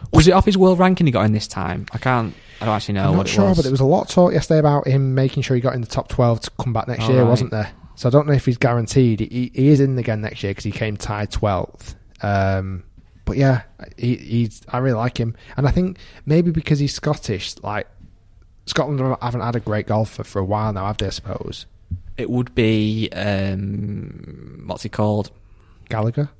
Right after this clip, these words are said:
Speaker 2: Monty?
Speaker 1: No, no. I think the one who's American, but actually not. You,
Speaker 2: Oh,
Speaker 1: his
Speaker 2: um,
Speaker 1: sister, you did the thing
Speaker 2: Russell
Speaker 1: with.
Speaker 2: Knox.
Speaker 1: Russell Knox. He's probably the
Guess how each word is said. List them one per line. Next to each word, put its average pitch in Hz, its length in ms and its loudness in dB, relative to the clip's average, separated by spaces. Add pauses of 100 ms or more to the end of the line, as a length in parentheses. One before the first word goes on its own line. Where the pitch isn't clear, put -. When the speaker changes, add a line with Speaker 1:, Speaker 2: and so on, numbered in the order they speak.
(100)
Speaker 2:
Monty? 120 400 -2
Speaker 1:
No, 104 340 2
no. 104 280 0
I 107 40 -4
think 123 280 -4
the 139 80 0
one 139 160 4
who's 139 120 2
American, 117 420 2
but - 120 -4
actually - 280 -8
not. 98 400 -6
You, 123 200 -2
Speaker 2:
Oh, 143 180 6
Speaker 1:
his 131 120 8
Speaker 2:
um, 127 80 6
Speaker 1:
sister, 123 260 0
you 110 140 0
did 107 120 -8
the - 60 -20
thing 101 120 -2
Speaker 2:
Russell 117 180 2
Speaker 1:
with. 127 60 -2
Speaker 2:
Knox. 113 320 -4
Speaker 1:
Russell 107 160 -4
Knox. - 560 -6
He's 113 200 -2
probably 113 220 -4
the 101 260 -10